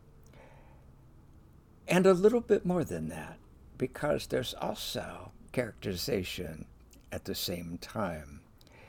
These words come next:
He comes out, and again in the Fitzgerald translation,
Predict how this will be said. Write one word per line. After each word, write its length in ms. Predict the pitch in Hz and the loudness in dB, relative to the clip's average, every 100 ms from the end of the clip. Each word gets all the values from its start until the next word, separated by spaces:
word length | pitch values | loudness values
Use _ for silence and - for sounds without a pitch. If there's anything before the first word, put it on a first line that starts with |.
| - - - - - - | -20 -20 -20 -20 -20 2
He 180 | 175 | 4
comes 420 | 202 - 190 170 160 | 6 8 6 6 2
out, 500 | 127 170 175 185 - - - - - - - - - - - - | 2 2 0 -2 -8 -20 -20 -20 -20 -20 -20 -20 -20 -20 -20 -2
and 180 | 131 131 | 4 6
again 400 | 127 139 135 131 | 8 8 10 8
in 140 | 123 | 6
the 80 | 120 | 4
Fitzgerald 560 | - 110 - 98 90 85 | 2 0 0 0 0 0
translation, 880 | 98 80 - 80 87 - 87 80 | -2 -4 -4 -6 -6 -6 -6 -6